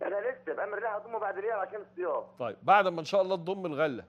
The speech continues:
Speaker 2: وتوردها،
Speaker 1: أيوة.
Speaker 2: هتبتدي تزرع الصيفي، صح؟ وبعدين يجي الموسم الشتوي، فانت تلاقينا
Speaker 1: آه.
Speaker 2: قبلها بشهر او شهرين بنتكلم على الاصناف الجديده وبنذكر فوائدها من خلال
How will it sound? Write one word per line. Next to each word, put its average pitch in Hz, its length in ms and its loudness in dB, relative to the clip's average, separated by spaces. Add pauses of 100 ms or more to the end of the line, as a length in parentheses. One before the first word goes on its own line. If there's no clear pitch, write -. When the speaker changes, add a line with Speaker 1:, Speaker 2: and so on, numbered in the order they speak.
(140)
Speaker 2:
وتوردها، 139 680 2
Speaker 1:
أيوة. 175 220 -6 (160)
Speaker 2:
هتبتدي 165 440 -8
تزرع 185 400 2
الصيفي، 143 500 -4 (600)
صح؟ - 300 4 (720)
وبعدين 175 400 4
يجي 214 180 -2
الموسم 202 400 -6
الشتوي، 156 540 -4 (460)
فانت 220 260 6
تلاقينا 214 460 2
Speaker 1:
آه. - 20 -4
Speaker 2:
قبلها 208 640 6
بشهر 165 560 8
او 151 140 2
شهرين 175 560 0 (360)
بنتكلم 208 460 2
على 165 180 2
الاصناف 165 420 -2
الجديده 180 500 2
وبنذكر 156 720 -6
فوائدها 180 580 2
من 170 120 -6
خلال 185 480 -2